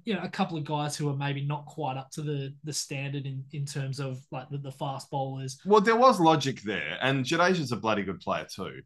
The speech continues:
Speaker 2: But the, you gotta think about the fact that Ashwin has just dominated Australia for such a long time.
Speaker 1: Yep.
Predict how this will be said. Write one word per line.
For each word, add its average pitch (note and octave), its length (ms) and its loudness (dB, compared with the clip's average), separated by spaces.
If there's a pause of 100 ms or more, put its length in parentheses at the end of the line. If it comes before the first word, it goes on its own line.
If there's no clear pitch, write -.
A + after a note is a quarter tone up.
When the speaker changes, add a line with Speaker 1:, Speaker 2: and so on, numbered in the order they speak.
Speaker 2:
But B2 160 0
the, C#3+ 180 -6
you D3+ 140 -2
gotta G3+ 200 2
think G3+ 260 -2
about F3 320 0
the B2+ 80 -4
fact - 400 -2
that G#2 180 -4 (140)
Ashwin A2+ 420 -4 (680)
has C#3 260 0
just - 360 -6
dominated C#3 500 0
Australia F#3 540 -2
for - 140 -8
such C#3 280 -4
a E3 40 -6
long D3+ 220 -4
time. A3 420 -6
Speaker 1:
Yep. D#3+ 160 -14